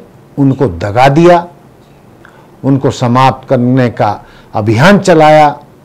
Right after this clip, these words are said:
और दूध में से मक्खी की तरह निकालकर फेंक दिया। यही वो बिहार में नीतीश कुमार के साथ कर रहे हैं। जेडीयू के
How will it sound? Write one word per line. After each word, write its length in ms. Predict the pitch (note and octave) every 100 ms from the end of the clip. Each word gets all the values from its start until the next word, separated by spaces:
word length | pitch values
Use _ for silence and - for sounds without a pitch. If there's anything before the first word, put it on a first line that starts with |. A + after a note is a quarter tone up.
| _ _ - - _ _ _ _
और 180 | - B2+
दूध 320 | A2 A2+ D#3+ B2
में 180 | A#2 A#2
से 160 | -
मक्खी 480 | A#2 G#2+ D#3 - D3+
की 180 | - A#2
तरह 280 | - G#2+ C3
निकालकर 600 | G#2+ G2+ G#2 G2+ - C3+ -
फेंक 260 | - C#3 D#2+ -
दिया। 180 | D#2+ - _ _ _ - _ B2
यही 340 | B2+ C#3+ F#3
वो 240 | F#3+ F#3+ F#3 - - - _ _ -
बिहार 520 | G#2 A#2 A#2+ B2+ C#3+
में 260 | D#3+ E3 E3 - _ _ _ -
नीतीश 360 | A2 G#2+ D#3 -
कुमार 320 | F3+ F3 E3+
के 120 | F3+
साथ 300 | F3 F3 F3
कर 120 | - E3+
रहे 220 | E3+ E3+
हैं। 720 | E3+ G3 _ _ _ - G#2
जेडीयू 600 | A2+ D3+ F3 G#3 A#3 A#3
के 300 | - A3 F3+